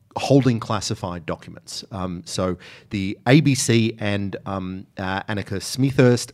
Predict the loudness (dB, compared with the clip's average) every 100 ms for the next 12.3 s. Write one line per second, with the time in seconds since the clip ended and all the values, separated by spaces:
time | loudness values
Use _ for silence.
0 | _ -8 -8 0 2 2 0 -2 -4 -6
1 | -8 -8 -4 -2 -2 0 -4 -4 -12 -18
2 | -20 -10 -6 -4 -4 -4 -6 -6 -2 -2
3 | -2 -2 -2 -2 -6 -10 -10 -8 -10 -8
4 | -2 0 0 -2 -4 -8 -8 -8 -2 -2
5 | -2 -6 -16 -20 -20 _ -6 -4 -6 -8
6 | -8 -6 -8 -10 -10 -8 -4 4 6 4
7 | -4 -6 -2 -2 -4 -2 -2 -2 -2 -4
8 | -4 -2 -6 -6 _ -2 0 0 0 4
9 | 6 6 2 -2 -14 -12 -8 -4 -4 2
10 | 4 6 4 2 2 8 10 10 6 0
11 | 2 2 2 -2 -4 -2 -4 -6 -8 -6
12 | -8 -8 -14